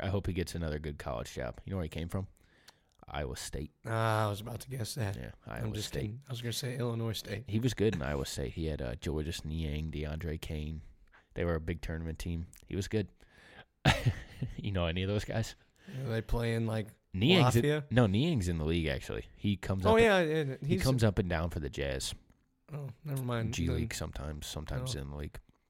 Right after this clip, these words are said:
Speaker 2: I don't know. I was thinking of Gorgie Yang,
Speaker 1: Well,
Speaker 2: Gorgie Jang.
Speaker 1: oh, no. He went to Louisville.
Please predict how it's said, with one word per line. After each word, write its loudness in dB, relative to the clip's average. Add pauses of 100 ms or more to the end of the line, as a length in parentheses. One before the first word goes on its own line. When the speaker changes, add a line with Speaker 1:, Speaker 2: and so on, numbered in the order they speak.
(140)
Speaker 2:
I -8
don't -8
know. -6
I 0
was 0
thinking 0
of -2
Gorgie 0
Yang, 2 (120)
Speaker 1:
Well, 2
Speaker 2:
Gorgie -4
Jang. -2
Speaker 1:
oh, 2
no. -6
He 0
went 2
to -2
Louisville. 0